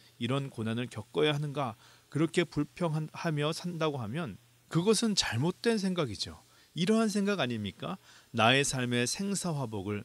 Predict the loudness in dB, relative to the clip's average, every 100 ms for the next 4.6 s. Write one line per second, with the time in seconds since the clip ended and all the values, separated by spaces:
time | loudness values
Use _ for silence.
0 | -8 -6 -2 0 0 -2 -2 -4 -6 -10
1 | -14 -18 -20 -16 -2 4 6 4 2 2
2 | 0 -2 -6 -8 -14 -14 _ _ _ _
3 | _ _ _ -8 -4 -4 -2 -2 -2 -4
4 | -6 -8 -8 -10 -16 -20